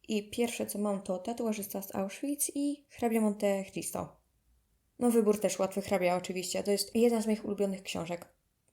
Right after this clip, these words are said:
Słuchałam audiobooka w wakacje ubiegłe i audiobook jest podzielony na dwie części plus jedną, czyli ta główna, co ma ponad tysiąc stron, chyba tak czy około tysiąca,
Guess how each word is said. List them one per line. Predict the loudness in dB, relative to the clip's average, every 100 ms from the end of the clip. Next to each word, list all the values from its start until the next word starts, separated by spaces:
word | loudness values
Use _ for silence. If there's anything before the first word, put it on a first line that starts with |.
| -6
Słuchałam | -4 -2 0 0 2
audiobooka | 2 2 0 -2 -2 -4
w | -4
wakacje | -6 -4 -6 -4 -6 -6
ubiegłe | -4 -2 0 0
i | 0 -2 -4 -2
audiobook | 2 2 2 2
jest | 0 2
podzielony | 2 4 4 2 4
na | 2 2 -2 -10
dwie | -4 2 2
części | 4 0 0 -2
plus | -2 0 2
jedną, | 2 2 0 0 -4 -18 -10
czyli | -6 -4
ta | -2 -4 -4 -8 -16 -8
główna, | 0 2 4 2
co | 0
ma | -2 -2
ponad | -2 -2 -2 -2
tysiąc | -2 -2 -6
stron, | -4 -2 -2 -2 -8 -14 _
chyba | -6 -4
tak | -2 -2
czy | -4
około | -2 -2
tysiąca, | -4 -6 -8 -6 -8